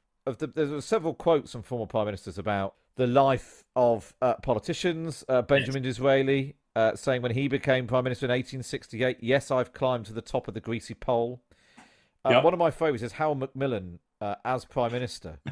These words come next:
Speaker 2: <laughs>
Speaker 1: walking down a litter-filled corridor in a hotel in Llandudno during the Conservative Party conference in nineteen sixty-two,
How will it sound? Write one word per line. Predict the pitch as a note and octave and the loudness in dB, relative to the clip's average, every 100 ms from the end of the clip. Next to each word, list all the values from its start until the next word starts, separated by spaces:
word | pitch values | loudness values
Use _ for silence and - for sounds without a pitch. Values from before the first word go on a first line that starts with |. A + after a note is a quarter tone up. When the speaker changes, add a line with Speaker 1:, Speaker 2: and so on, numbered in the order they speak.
| - - | 0 0
Speaker 2:
<laughs> | - - - - - - | 0 0 0 0 -4 2
Speaker 1:
walking | F3+ E3+ E3+ E3 D3+ | 4 4 2 -2 2
down | D#3+ D3 | 2 4
a | C#3 | 2
litter-filled | C#3 F3 F#3 C#3+ - D#3+ D#3 C#3+ - | 2 0 -2 -6 -2 2 2 0 -4
corridor | D#3+ D3+ C#3+ C#3 C3+ | 2 2 4 2 2
in | C3+ | 2
a | B2 | 0
hotel | - D#3 C3+ D3 C3+ | 0 0 0 -2 -2
in | B2 | -4
Llandudno | - C3+ C3 G#2+ C#3 A2+ G#2+ G#2 F2+ | -4 -4 -4 0 0 0 -4 -4 -2
during | A#2 A#2+ | -2 -2
the | A#2+ | -4
Conservative | G2+ - A#2+ C3+ - | -10 -6 -6 -6 -8
Party | - B2+ B2 | -4 -4 -4
conference | G2 C3+ A#2 G#2 | -4 -2 -2 -8
in | A2 | -4
nineteen | A#2+ A#2+ A2 | -4 -4 -6
sixty-two, | G#2 A#2+ - A2+ - A#2+ A2 | -10 -10 -10 -14 -6 -2 -2